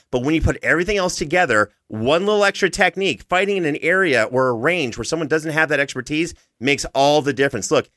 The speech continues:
if M M A has taught us anything, you can be a great striker, you can be a great wrestler,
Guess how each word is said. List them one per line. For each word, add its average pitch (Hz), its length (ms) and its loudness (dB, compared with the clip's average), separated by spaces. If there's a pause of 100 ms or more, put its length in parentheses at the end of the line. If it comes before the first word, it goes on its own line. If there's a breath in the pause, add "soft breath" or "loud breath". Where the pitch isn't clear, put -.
(120)
if 131 240 -2
M 170 140 2
M 208 140 -2
A 190 100 2
has 185 120 0
taught 180 200 2
us 160 120 0 (180)
anything, 156 540 0
you 127 80 -6
can 165 140 -4
be 175 80 0
a 160 60 2
great 160 260 -10
striker, 180 400 0
you 123 160 -4
can 165 120 -6
be 170 120 -4
a 156 60 -4
great 165 160 -2
wrestler, 165 380 -2